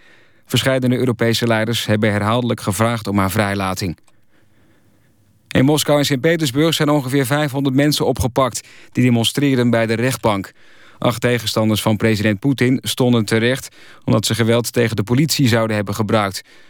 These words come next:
bij een anti-Poetin demonstratie in Moskou. Zeven van hen werden veroordeeld tot gevangenisstraffen... variërend van tweeënhalf jaar tot vier jaar. De achtste kreeg een voorwaardelijke celstraf.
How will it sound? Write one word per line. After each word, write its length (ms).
bij 180
een 120
anti-Poetin 680
demonstratie 680
in 80
Moskou. 480
Zeven 400
van 180
hen 220
werden 200
veroordeeld 500
tot 200
gevangenisstraffen... 920
variërend 540
van 200
tweeënhalf 600
jaar 260
tot 220
vier 260
jaar. 320
De 100
achtste 360
kreeg 300
een 160
voorwaardelijke 520
celstraf. 680